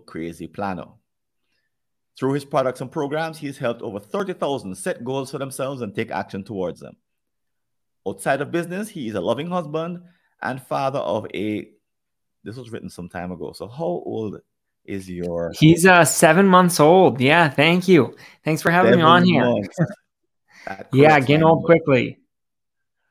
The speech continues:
Speaker 1: Congratulations. That's, is that, is he your first? Yeah, and only
Speaker 2: He's
Speaker 1: so
Speaker 2: our
Speaker 1: far?
Speaker 2: first one. Yep, first one. Mm-hmm.
Speaker 1: Great, great. So what do you make of Albert and his,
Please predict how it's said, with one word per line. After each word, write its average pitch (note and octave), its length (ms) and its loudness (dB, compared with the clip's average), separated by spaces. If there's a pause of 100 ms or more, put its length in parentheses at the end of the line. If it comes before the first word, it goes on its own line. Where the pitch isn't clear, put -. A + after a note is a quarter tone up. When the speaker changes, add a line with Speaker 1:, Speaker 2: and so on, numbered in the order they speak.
(220)
Speaker 1:
Congratulations. G#2 1000 -6
That's, F#2 200 -6
is F#2+ 160 -10
that, G2 280 -6
is A2 100 -12
he C3+ 100 -10
your A#2+ 140 -4
first? C#3 380 -12
Yeah, - 180 -10
and G2 120 -12
only G#2+ 260 -10
Speaker 2:
He's C#3+ 80 0
Speaker 1:
so C#3 80 0
Speaker 2:
our A#2+ 40 -6
Speaker 1:
far? - 100 -8
Speaker 2:
first A2+ 180 -6
one. A2+ 240 -10 (420)
Yep, C3+ 240 -6
first B2+ 240 -2
one. A#2 240 -4 (720)
Mm-hmm. A#2+ 300 -8 (160)
Speaker 1:
Great, E2+ 320 -8 (440)
great. F2+ 320 -12 (200)
So - 140 -10
what D3 180 -4
do C#4+ 60 -4
you A#3 80 -4
make G3+ 180 -8
of - 120 -4
Albert F#3+ 460 -2 (280)
and A#2 240 -6
his, C3 400 -10